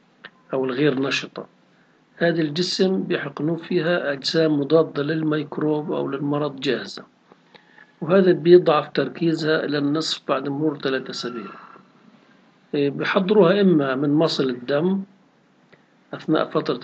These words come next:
النقاهة من المرض، أو من البروتينات البلازما الدم المعروفة بارتفاع نسبة الأجسام المضادة المناعية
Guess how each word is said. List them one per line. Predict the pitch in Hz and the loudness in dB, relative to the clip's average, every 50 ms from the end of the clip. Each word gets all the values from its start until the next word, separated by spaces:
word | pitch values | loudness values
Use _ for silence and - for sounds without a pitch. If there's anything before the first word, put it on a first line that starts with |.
| 147 | -6
النقاهة | 135 135 135 135 - 156 151 135 139 | -6 -6 -8 -4 -2 -2 -2 -2 -2
من | 127 123 | -4 -6
المرض، | 123 127 143 151 156 170 175 175 - - 180 | -6 -6 -4 -4 -2 -2 -4 -4 -6 -8 -4
أو | 196 196 | -2 0
من | 185 180 180 170 | 2 4 2 2
البروتينات | 160 151 147 135 151 156 147 - 147 135 143 143 139 139 147 | 2 -2 -4 -2 -4 -4 -2 -2 -2 0 0 0 -2 -2 -4
البلازما | 131 123 123 139 143 139 135 143 135 123 | -6 -6 -4 -2 -2 -2 -2 -4 -6 -6
الدم | 120 123 135 143 143 135 135 | -6 -6 -6 -6 -4 -4 -6
المعروفة | 131 131 131 123 117 127 143 131 123 - - 131 131 139 - _ _ _ _ _ _ _ _ _ _ _ _ _ _ _ _ _ _ | -6 -6 -6 -6 -4 -4 -4 -6 -6 -6 -8 -8 -8 -8 -12 _ _ _ _ _ _ _ _ _ _ _ _ _ _ _ _ _ _
بارتفاع | 135 - - - - - - 147 139 | -12 -10 -10 -12 -12 -6 -2 -2 -2
نسبة | 131 131 139 131 - - - - | -2 -2 -4 -6 -10 -12 -12 -8
الأجسام | 147 135 123 123 - - 151 135 131 | -6 -6 -6 -6 -4 -4 -4 -4 -4
المضادة | 123 123 123 139 135 123 - 127 | -6 -6 -4 -4 -4 -4 -4 -6
المناعية | 117 113 110 104 95 92 98 95 - | -6 -6 -8 -10 -10 -12 -14 -16 -16